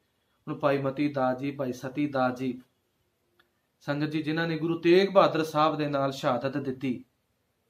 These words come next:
ਹੁਣ ਉਹਨਾਂ ਨੂੰ ਕਹਿ ਰਿਹਾ ਵੀ ਇਹ, ਉਹ ਵੀ ਵੀਰ ਬ੍ਰਾਹਮਣ ਸੀ, ਉਹਨਾਂ ਨੂੰ ਵੀ ਬ੍ਰਾਹਮਣ ਦੱਸ ਰਿਹਾ ਹੈ। ਪਰ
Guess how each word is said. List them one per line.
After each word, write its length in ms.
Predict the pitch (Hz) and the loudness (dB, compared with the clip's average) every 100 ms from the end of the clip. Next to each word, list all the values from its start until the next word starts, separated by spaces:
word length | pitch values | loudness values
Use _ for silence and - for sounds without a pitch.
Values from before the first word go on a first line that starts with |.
| _ _ | _ _
ਹੁਣ 80 | 143 | -6
ਉਹਨਾਂ 300 | 156 165 175 | -4 -2 -2
ਨੂੰ 100 | 175 | -2
ਕਹਿ 200 | 160 156 | -2 0
ਰਿਹਾ 180 | 156 160 | 2 2
ਵੀ 180 | 160 170 | 2 0
ਇਹ, 260 | 165 165 - - | 0 -2 -4 -2
ਉਹ 140 | 185 | 0
ਵੀ 120 | 185 160 | 0 0
ਵੀਰ 260 | 160 160 | 2 2
ਬ੍ਰਾਹਮਣ 400 | 151 160 180 165 | 4 4 4 2
ਸੀ, 260 | - 127 - _ _ _ _ _ _ _ | 0 -6 -8 _ _ _ _ _ _ _
ਉਹਨਾਂ 220 | 175 202 | 0 2
ਨੂੰ 80 | 208 | 2
ਵੀ 100 | 208 | 2
ਬ੍ਰਾਹਮਣ 380 | 170 180 190 196 | 2 2 2 2
ਦੱਸ 220 | 185 - | 2 2
ਰਿਹਾ 200 | 151 143 | 4 4
ਹੈ। 180 | 117 - _ _ _ _ _ _ | 2 -6 _ _ _ _ _ _
ਪਰ 360 | 151 160 175 | 2 2 2